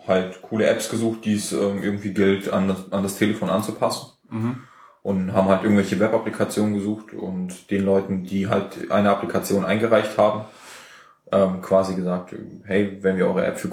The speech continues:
Speaker 1: cool befinden, kriegt ihr irgendwie ein Telefon.
Speaker 2: Okay.
Speaker 1: Und dann habt ihr die Gelegenheit, das direkt live zu testen. Und das Teil ist angekommen, meine App hat out of the box funktioniert.
Speaker 2: Okay.
Speaker 1: Und ich erfreue mich.
Speaker 2: Ja, ist ja super.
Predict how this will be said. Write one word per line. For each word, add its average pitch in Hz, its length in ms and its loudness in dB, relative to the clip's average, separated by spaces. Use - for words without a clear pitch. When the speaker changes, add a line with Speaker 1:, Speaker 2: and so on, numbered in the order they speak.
Speaker 1:
cool 117 140 2
befinden, 104 600 -2
kriegt - 220 -14
ihr 92 80 -2
irgendwie 92 200 -4
ein 90 60 -4
Telefon. - 600 -4
Speaker 2:
Okay. 120 300 -2
Speaker 1:
Und 101 140 0
dann 98 200 4
habt - 160 0
ihr 104 60 0
die 101 100 4
Gelegenheit, 98 420 4
das 95 140 -2
direkt 92 300 -2
live 78 160 -2
zu - 140 -6
testen. 87 400 -4
Und - 180 -14
das - 120 -10
Teil 98 220 2
ist 92 100 -6
angekommen, 101 440 -2
meine 95 180 -4
App - 180 -4
hat 87 120 -6
out 92 200 -4
of 92 100 -10
the 92 100 -10
box - 220 -8
funktioniert. 95 500 -8
Speaker 2:
Okay. - 320 0
Speaker 1:
Und 101 140 -12
ich - 240 -12
erfreue 90 360 -4
mich. - 360 -6
Speaker 2:
Ja, 147 140 4
ist 151 140 0
ja - 60 6
super. 160 460 0